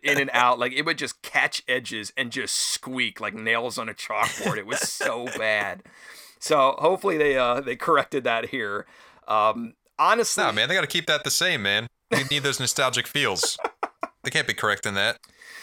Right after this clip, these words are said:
Speaker 1: Um, I would be, I'd, I'd be so curious to, like, handle this.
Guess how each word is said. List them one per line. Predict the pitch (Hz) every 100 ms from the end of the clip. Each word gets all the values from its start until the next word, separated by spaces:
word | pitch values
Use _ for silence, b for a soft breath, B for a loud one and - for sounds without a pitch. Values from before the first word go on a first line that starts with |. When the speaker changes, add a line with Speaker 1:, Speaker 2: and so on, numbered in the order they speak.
| B B B
Speaker 1:
Um, | 147 143 143 - -
I | 196
would | 277
be, | 254 202 -
I'd, | 185 214 -
I'd | 190 214
be |
so | 220 196
curious | - 156 147 -
to, | 135
like, | 113
handle | 113 113 123
this. | 123 -